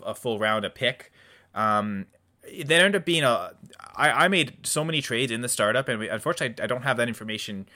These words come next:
written down, so I'm just looking at the startup and where the picks are. But, uh, one thing I ended up getting in that was an extra, uh, f-, as I mentioned, an extra fifth round pick, and I used that to draft Garoppolo.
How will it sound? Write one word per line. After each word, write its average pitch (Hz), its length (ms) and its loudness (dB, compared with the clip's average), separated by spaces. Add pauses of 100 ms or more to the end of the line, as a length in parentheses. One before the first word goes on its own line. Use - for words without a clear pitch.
(160)
written 120 260 -4
down, 107 340 2
so - 80 -10
I'm 117 60 -6
just 117 120 -8
looking 123 180 -2
at 120 60 -4
the 104 60 -6
startup 117 260 2
and 104 80 -6
where 113 120 0
the 95 60 -6
picks - 320 -4
are. 101 140 0
But, 98 160 -6 (400)
uh, 107 140 4
one 139 180 2
thing 202 140 2
I 160 40 6
ended 156 160 6
up 113 80 -6
getting 143 200 4
in 117 120 0
that 104 180 0
was 110 320 -2
an 120 160 -4
extra, 117 720 4 (400)
uh, 101 360 6
f-, - 200 -12
as 110 220 -2
I 131 40 0
mentioned, 120 220 0
an 110 80 0
extra 117 220 -2
fifth - 240 -2
round 117 200 2
pick, 170 220 0
and 113 80 0
I 110 60 2
used 117 220 0
that 120 160 4
to 120 80 -6
draft 117 340 4
Garoppolo. 110 520 -2